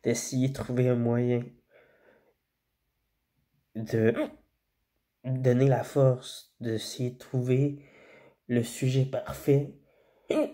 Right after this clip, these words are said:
pour, euh, pour justement,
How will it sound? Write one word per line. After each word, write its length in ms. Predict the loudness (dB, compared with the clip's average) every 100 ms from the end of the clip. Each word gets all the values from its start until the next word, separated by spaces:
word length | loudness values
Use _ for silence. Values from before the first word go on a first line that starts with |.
| -10 _ -20 -20
pour, 540 | -4 0 0 -2 -6 -6
euh, 180 | -4 -6 -10 -16 -16 -16 -18 -20 -20 -20 -20 _ _ _ _ _ _ -20 -20 -20 -20 -20 -20 _ _ _ _ _ _ _ _ _ _ _ _ _
pour 180 | -10 -4
justement, 760 | 2 2 2 0 2 2 0